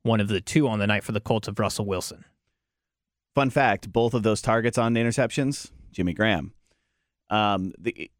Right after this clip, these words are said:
Speaker 2: and I gotta tell you, even the interception that was an underthrown ball by Wilson, I didn't feel like Graham made enough of an effort. Like, dude, you're six-foot-six. You weigh, like,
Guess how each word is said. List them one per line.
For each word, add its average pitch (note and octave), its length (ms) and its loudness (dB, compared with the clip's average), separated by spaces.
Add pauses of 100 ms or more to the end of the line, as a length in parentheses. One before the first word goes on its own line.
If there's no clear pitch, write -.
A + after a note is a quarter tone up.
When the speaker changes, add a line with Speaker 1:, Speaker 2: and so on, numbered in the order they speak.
(120)
Speaker 2:
and B2+ 180 0
I C#3+ 80 4
gotta D3+ 160 2
tell C#3+ 180 2
you, A2 180 2
even E3 260 2
the D3+ 100 2
interception C3+ 520 0
that A2+ 100 0
was A2 200 0
an F#2+ 180 -2
underthrown A#2 520 0
ball G#2 560 2
by G2+ 160 2
Wilson, B2+ 580 -2 (560)
I D3+ 120 6
didn't G#3+ 180 0
feel E3 180 2
like C3 140 0
Graham B2+ 240 0
made B2 120 2
enough A#2 200 0
of G#2 100 -2
an G2+ 80 -4
effort. G2 340 -2
Like, A#2 280 -2 (160)
dude, A#3+ 300 -2
you're C#4 260 -2
six-foot-six. - 1400 -2
You D#3+ 140 -6
weigh, G3+ 140 0
like, F3 280 0